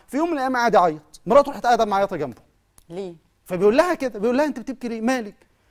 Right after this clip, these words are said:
Speaker 1: قالت له: "مش أنا أنت بتبكي؟" فبكيت لبكائك.
Speaker 2: من غير ما تعرف السبب؟
Speaker 1: من غير ما تعرف السبب. فإيه؟ فقال، قالت له: "طب أنت كنت بتعيط ليه؟" قال: "أنبئت أني وارد ولم أنبأ أني صادر." يعني ربنا قال: "وإن منكم إلا واردها."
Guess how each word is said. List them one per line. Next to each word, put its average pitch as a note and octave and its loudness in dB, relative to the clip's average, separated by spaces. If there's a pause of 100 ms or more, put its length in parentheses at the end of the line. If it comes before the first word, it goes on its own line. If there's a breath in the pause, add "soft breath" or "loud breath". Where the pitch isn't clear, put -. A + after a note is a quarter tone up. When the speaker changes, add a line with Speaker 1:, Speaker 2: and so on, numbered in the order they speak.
(100)
Speaker 1:
قالت G3+ -8
له: G#3+ -6
"مش F#3+ -8
أنا A3+ -6
أنت F3+ -10
بتبكي؟" G3+ -10 (360)
فبكيت A#3+ -6
لبكائك. G#3 -10 (160)
Speaker 2:
من D#3+ -16
غير G3+ -12
ما G3 -14
تعرف G3 -16
السبب؟ G#3 -14
Speaker 1:
من A3+ -2
غير D4 2
ما F4+ -2
تعرف F#4 0
السبب. D4+ -4 (520 loud breath)
فإيه؟ C4+ -2
فقال، C4+ 0
قالت C#4 -2
له: E4 -6
"طب C4 -2
أنت F#4 -2
كنت D4+ -8
بتعيط A#3+ -2
ليه؟" A3+ -6 (600)
قال: C4 2
"أنبئت A#3 -6
أني A#3 -4
وارد A3+ -4 (240)
ولم F3 -8
أنبأ F3+ -10
أني D3+ -10
صادر." - -14
يعني F3 -2
ربنا G3+ -4
قال: B3+ -4 (160)
"وإن G3+ -2
منكم A3 -4
إلا G3+ 2
واردها." E3+ 2